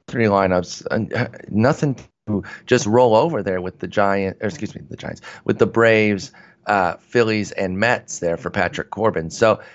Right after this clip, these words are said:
you know, I just think the price is a little too high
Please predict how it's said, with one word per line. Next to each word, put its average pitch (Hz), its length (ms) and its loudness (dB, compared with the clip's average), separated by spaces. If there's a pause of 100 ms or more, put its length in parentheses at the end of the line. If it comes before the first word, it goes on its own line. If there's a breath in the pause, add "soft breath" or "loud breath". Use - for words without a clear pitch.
(200 loud breath)
you 165 140 2
know, 151 200 4
I - 40 -6 (200)
just 151 120 -12
think 170 160 -2
the - 80 0
price 135 440 0
is 117 80 -12
a 113 40 -10
little 120 200 0
too 117 200 -8
high 110 320 0